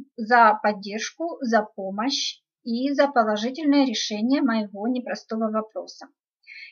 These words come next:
Я советую всем, у кого возникают сложные ситуации с разводом,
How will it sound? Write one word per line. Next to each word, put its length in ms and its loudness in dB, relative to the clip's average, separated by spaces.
Я 220 2
советую 600 -2
всем, 420 -2
у 100 -6
кого 600 0
возникают 720 0
сложные 460 0
ситуации 520 0
с 120 -8
разводом, 600 -2